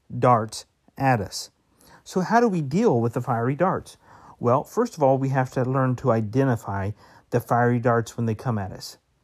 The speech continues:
When you have negative critical thoughts about yourself, when I have negative critical thoughts about myself, I have to stop and think, is this God's Holy Spirit convicting me about something that I can change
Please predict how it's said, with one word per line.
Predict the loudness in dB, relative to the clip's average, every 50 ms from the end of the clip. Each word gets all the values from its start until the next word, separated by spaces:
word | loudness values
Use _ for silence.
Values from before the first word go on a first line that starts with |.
| _ _ _ _ _ _ _ _ _ _ _ _ _ _ _ _ _ _ _
When | -2 2 2 4 4
you | 2 2 0
have | 0 2 0 0 0 0
negative | 0 0 0 0 2 0 0 0 -2 -6
critical | -6 -4 -2 -2 -2 -2 -2 -4 -4
thoughts | -2 0 0 -2 -2 -4 -8 -14 -16 -18 _ _ _ _ _ _
about | -4 -2 2 2 2 2 2 -2 -6
yourself, | -8 -8 -2 0 0 0 0 -2 -8 -16 -20 -20 _ _ _ _ _ _ _ _ _ _ _ _ _ _ _ _ _ _ _ _ _ _ _ _ _
when | -2 0 0
I | 2 2 0
have | 2 2 0 0 0
negative | 0 -2 0 0 0 0 -2 -4 -4
critical | -4 -2 -2 0 0 0 -2 -4 -8 -14 -10 -8 -8
thoughts | -6 -2 -2 -2 -2 -4 -6
about | -4 -2 -2 -2 -2
myself, | -4 -6 -6 -4 -4 -6 -6 -6 -8 -14 -20 _ _ _ _ _ _ -20 -20 -20 -20 -20 -20 -10
I | -4 -2 -2 0
have | 0 -2 -4 -6 -6
to | -8 -10
stop | -6 -2 -2 -2 -2 -2 -4
and | -6 -6
think, | -4 -4 -6 -6 -8 -14 _ _ _ _ -20 _ _
is | -2 0 2
this | 2 2 0 0
God's | -2 0 0 2 2 0 -2
Holy | -2 0 0 0 0
Spirit | -2 -2 -4 -4 -4 -4
convicting | -4 -4 -2 -2 -2 -4 -4 -4 -4 -2
me | -2 -2
about | 0 -2 -2 -4 -4
something | -6 -6 -4 -4 -2 -2 -2
that | 0
I | 0 0 0
can | 0 -2 -4 -4
change | -4 -4 -4 -2 -2 -2 -4 -6